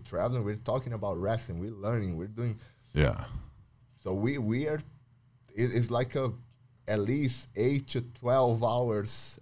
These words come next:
Speaker 1: a day. Sometimes get twelve hours a day
Speaker 2: It's a time
Speaker 1: of
Speaker 2: warp
Speaker 1: work.
Speaker 2: of training.
Speaker 1: And you're, you're learning. If, if you're exposed to that amount of time,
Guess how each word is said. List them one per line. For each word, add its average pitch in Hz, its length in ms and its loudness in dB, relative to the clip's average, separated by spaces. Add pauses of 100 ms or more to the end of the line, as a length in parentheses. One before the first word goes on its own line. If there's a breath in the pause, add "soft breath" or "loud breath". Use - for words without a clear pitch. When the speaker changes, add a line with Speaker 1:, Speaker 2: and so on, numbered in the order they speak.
Speaker 1:
a 107 100 0
day. 92 600 2 (180)
Sometimes 117 560 0
get 113 300 0
twelve 113 320 2
hours 107 280 4
a 90 60 -8
day 92 440 0 (140)
Speaker 2:
It's 92 160 6
a 123 60 12
time 104 380 10
Speaker 1:
of 87 60 8
Speaker 2:
warp 85 240 8
Speaker 1:
work. 80 120 2
Speaker 2:
of - 60 -6
training. 71 460 2 (320)
Speaker 1:
And 95 200 -4
you're, 147 240 0
you're 135 240 2
learning. 131 560 -2 (160)
If, 90 100 -16 (320)
if 139 240 -6
you're 151 220 2
exposed 123 600 0
to 117 80 2
that 113 240 0
amount 120 320 0
of - 140 -6
time, 127 440 0